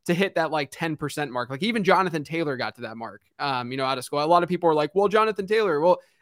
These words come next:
I'm not looking at raw numbers here. I'm looking at it within the context of his offense. And so, you know, I, I made a thread today on Twitter about this a little bit, and I've talked about this throughout the, the offseason and the draft process with Walker. Um, but if you look at top,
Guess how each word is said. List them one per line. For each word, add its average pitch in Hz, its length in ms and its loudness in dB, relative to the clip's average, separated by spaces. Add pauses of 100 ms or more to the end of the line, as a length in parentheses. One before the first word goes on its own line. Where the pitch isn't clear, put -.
I'm 180 100 0
not 196 140 6
looking 196 180 2
at 165 100 2
raw 156 300 4
numbers 160 380 -4
here. 143 100 -6
I'm 143 80 -6
looking 156 240 -6
at 151 80 -4
it 143 60 -6
within 143 180 -10
the 139 80 -8
context 147 480 -4
of 131 60 -18
his 123 120 -10
offense. 127 540 -2
And 139 100 -16
so, 165 260 0 (340)
you 180 80 2
know, 185 60 10
I, 175 200 6
I 170 240 0 (160)
made 202 240 4
a 175 60 4
thread 175 320 4
today 165 200 0
on 143 120 -2
Twitter 170 340 0
about 131 260 -2
this 131 180 -10
a 135 40 -12
little 127 160 -6
bit, 131 160 -4
and 147 80 -4
I've 170 120 -2
talked 185 300 0
about 160 200 2
this 147 180 -4
throughout 143 240 -2
the, 135 280 -8
the 143 120 -4
offseason 139 480 -2
and 131 60 -8
the 123 60 -8
draft 139 340 -2
process 135 440 -4
with 123 140 -18
Walker. 143 500 0 (320)
Um, 147 480 2
but 175 160 4
if 165 140 -4
you 190 120 -2
look 196 200 4
at 269 180 2
top, 190 400 0